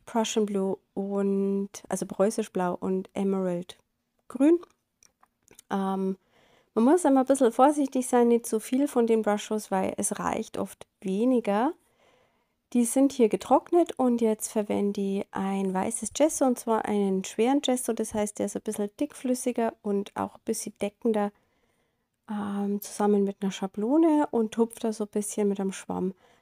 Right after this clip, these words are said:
das Muster auf die Karten.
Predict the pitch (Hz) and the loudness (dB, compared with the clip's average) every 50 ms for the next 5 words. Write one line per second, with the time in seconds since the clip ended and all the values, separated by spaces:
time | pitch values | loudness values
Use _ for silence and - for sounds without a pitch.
0 | _ - 214 208 - - 208 220 240 - - - - 202 202 208 208 - _ _ | _ -6 -4 -4 0 0 2 2 0 0 -2 -4 -2 -2 -2 -2 -4 -8 _ _
1 | _ _ _ _ _ _ _ _ - 190 185 185 185 185 - - - 196 - - | _ _ _ _ _ _ _ _ -6 -4 -2 -2 -4 -6 -8 -10 -10 -10 -10 -10
2 | - - 175 180 180 - _ _ - 165 160 - - 233 220 | -12 -10 -8 -8 -8 -10 _ _ -8 -8 -8 -10 -12 -14 -18